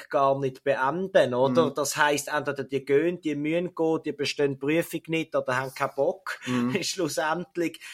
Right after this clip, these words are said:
Speaker 1: Das finde ich, das finde ich schon noch krass, oder?
Speaker 2: Absolut.
Speaker 1: Dass dann, äh, dass dann eigentlich der, die, der Chef sagt, es ist alles in Ordnung, obwohl da sie, sie Untergebenen, ähm,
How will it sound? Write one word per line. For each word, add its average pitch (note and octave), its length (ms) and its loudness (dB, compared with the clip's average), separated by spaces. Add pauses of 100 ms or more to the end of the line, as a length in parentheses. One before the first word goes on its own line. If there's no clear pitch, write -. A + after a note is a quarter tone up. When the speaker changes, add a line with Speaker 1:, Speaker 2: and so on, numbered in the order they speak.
(140)
Speaker 1:
Das - 180 -2
finde F#3 260 -2
ich, E3+ 160 -8
das F3 180 -6
finde F#3 260 -8
ich D#3 80 -8
schon F#3 200 -4
noch G#3+ 160 -10
krass, G#2+ 440 -8
oder? B2 140 2
Speaker 2:
Absolut. A#2+ 240 -2
Speaker 1:
Dass A#2+ 220 -2
dann, D#3+ 240 -4
äh, D3+ 200 -2 (240)
dass - 220 -10
dann D3+ 180 -4
eigentlich C#3+ 680 -6
der, C#3+ 80 -10
die, C#3 340 -12 (180)
der C3 80 -12
Chef D#3+ 420 -4
sagt, C#3 420 -2
es - 60 -10
ist C#3 140 -8
alles C#3 340 0
in C#3 180 -4
Ordnung, D3+ 440 -2
obwohl C#3 440 -4
da C3+ 340 -2 (240)
sie, C3+ 420 -6 (180)
sie - 220 -8
Untergebenen, D3+ 1160 0
ähm, C3 420 -2